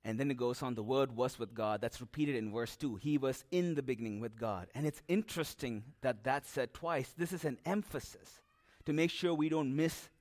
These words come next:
the point. When the beginning began, he already existed as God.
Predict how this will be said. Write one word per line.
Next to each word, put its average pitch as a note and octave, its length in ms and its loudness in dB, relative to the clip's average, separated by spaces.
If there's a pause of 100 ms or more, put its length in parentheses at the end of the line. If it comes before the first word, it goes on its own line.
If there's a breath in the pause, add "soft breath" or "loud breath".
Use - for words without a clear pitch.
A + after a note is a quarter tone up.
(140)
the B2+ 100 0
point. C#3 460 -4 (360 soft breath)
When A2 160 -2
the G#2 80 -2
beginning G#3+ 400 6
began, E3+ 480 6 (100)
he D#3 160 2
already C#3+ 320 6
existed A#2 520 -6 (680)
as A#2 160 -4
God. B2+ 320 4